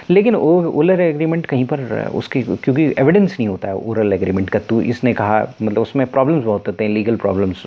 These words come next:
बहुत होते हैं, आप prove नहीं कर सकते हो कि एग्रीमेंट में यही कहा था, यही word कहे थे, exact ये कहे थे। तो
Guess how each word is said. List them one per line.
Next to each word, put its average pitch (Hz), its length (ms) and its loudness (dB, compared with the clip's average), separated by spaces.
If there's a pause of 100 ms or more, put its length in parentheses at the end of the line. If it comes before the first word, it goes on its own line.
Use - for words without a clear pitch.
(100)
बहुत 101 260 -2
होते 98 180 -6
हैं, 101 60 -4
आप 101 120 -4 (320)
prove 214 180 4
नहीं 160 120 4
कर 104 100 2
सकते 104 260 -8
हो 95 60 -6
कि 113 100 -4
एग्रीमेंट 123 360 0
में 135 100 2
यही 120 280 4
कहा 113 180 -2
था, 131 100 0
यही 131 340 2
word 139 300 4
कहे 113 180 2
थे, 123 180 4
exact 127 360 0
ये 104 180 0
कहे 98 160 -2
थे। 107 120 -10 (400)
तो 240 220 4